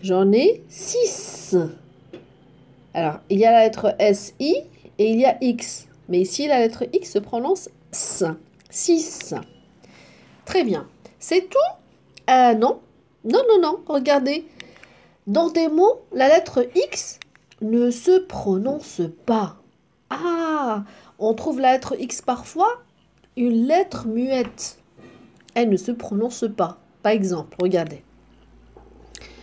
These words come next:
Alors, comment je vais lire ce mot ? H déjà est muette, donc je vais pas la lire. Heureuse. Mais non. Heureux.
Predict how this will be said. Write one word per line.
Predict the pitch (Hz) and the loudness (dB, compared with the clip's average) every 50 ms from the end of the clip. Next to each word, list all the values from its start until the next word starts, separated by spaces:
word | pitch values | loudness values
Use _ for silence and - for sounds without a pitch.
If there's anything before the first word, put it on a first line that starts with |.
| - _ _ _ _ _ _ _ _ _ - - - _ - - - - | -20 _ _ _ _ _ _ _ _ _ -20 -20 -20 _ -20 -20 -12 -6
Alors, | - 185 165 160 160 | -4 -4 -4 -4 -6
comment | - - 302 320 359 359 | -4 -4 0 2 2 2
je | 302 262 | 2 2
vais | 247 247 262 311 320 | 0 0 2 2 2
lire | 285 247 277 277 277 | 2 0 0 -2 -4
ce | - - 214 | -4 -2 0
mot ? | 196 175 151 - - - _ - | 0 0 -2 -6 -12 -10 _ -2
H | 214 247 240 - 220 | 0 0 0 0 0
déjà | 208 240 240 233 302 392 392 | 0 2 2 4 4 4 4
est | 339 269 | 4 2
muette, | 262 269 262 214 156 131 - - - - - | 0 0 0 -2 -2 -4 -8 -14 -20 -20 -18
donc | - - 151 156 | -16 -16 -14 -6
je | - 175 | -4 -2
vais | 180 | -2
pas | 180 226 233 | 0 2 0
la | 240 233 214 | 2 2 0
lire. | 196 170 151 151 - - _ _ _ _ - _ _ _ _ _ _ _ - | 0 -2 -4 -6 -10 -16 _ _ _ _ -20 _ _ _ _ _ _ _ 0
Heureuse. | 294 330 339 349 359 359 359 359 370 370 370 370 370 359 359 359 349 302 226 208 226 247 269 294 294 294 277 220 208 196 202 208 196 190 180 175 165 147 156 160 - - _ - - _ _ _ - | 2 4 6 6 6 6 6 6 6 6 6 6 6 6 4 4 4 2 0 0 0 2 4 4 4 4 4 2 2 4 4 6 6 6 6 4 2 2 -2 -6 -10 -18 _ -20 -20 _ _ _ -10
Mais | 147 151 151 170 196 | -6 -2 0 2 2
non. | 214 214 180 151 139 - - _ _ _ _ _ _ _ _ _ _ _ _ - _ _ _ _ _ _ _ - - _ _ - _ _ _ _ _ _ - | 2 2 0 -2 -2 -10 -18 _ _ _ _ _ _ _ _ _ _ _ _ -20 _ _ _ _ _ _ _ -20 -20 _ _ -20 _ _ _ _ _ _ -2
Heureux. | 254 277 302 302 302 302 302 302 302 302 302 302 294 262 208 202 254 277 285 285 285 | 0 2 2 2 2 2 2 2 2 2 2 2 2 2 2 2 4 4 4 4 2